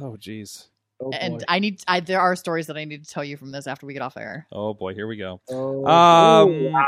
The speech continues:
Speaker 1: I, yeah. Uh, by the way, if, if you guys are, Mayhemers out there, I know you guys are all over the place, and we, we talk about a lot of stuff, and you, maybe you've seen some clips. If you wanna see Revenge Pro on iPay-per-view, let us know,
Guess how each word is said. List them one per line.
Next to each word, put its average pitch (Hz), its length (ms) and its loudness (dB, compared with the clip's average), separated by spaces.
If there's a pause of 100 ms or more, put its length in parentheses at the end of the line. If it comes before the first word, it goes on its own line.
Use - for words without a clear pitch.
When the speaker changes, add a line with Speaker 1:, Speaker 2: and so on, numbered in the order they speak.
(380)
Speaker 1:
I, 175 1300 0
yeah. 117 720 -6 (160)
Uh, 143 240 2
by 170 160 0
the 240 60 2
way, 143 120 -2
if, 139 120 -8
if 147 200 -8
you 185 100 -14
guys 240 280 -4
are, - 60 -8
Mayhemers 160 640 -6
out 120 200 -4
there, 104 340 -6
I 113 40 -6
know 117 80 -8
you 120 120 -8
guys 113 160 -6
are 110 100 -4
all 110 160 -2
over 113 140 -2
the 107 40 -12
place, 110 280 -8
and 107 140 -12
we, 110 120 -12
we 113 240 -12
talk 110 180 -8
about 101 140 -8
a - 20 -6
lot 101 160 -8
of 90 60 -10
stuff, 120 280 -8
and 101 240 -16
you, 104 220 -16
maybe 113 260 -12
you've 104 100 -14
seen 110 140 -14
some - 120 -18
clips. - 360 -8 (400)
If 123 140 -10
you 190 100 0
wanna 339 220 -4
see 254 180 -6
Revenge 120 460 -6
Pro 107 260 -4
on 135 100 -4
iPay-per-view, 175 680 -8
let 131 160 -4
us - 140 -12
know, 139 280 -10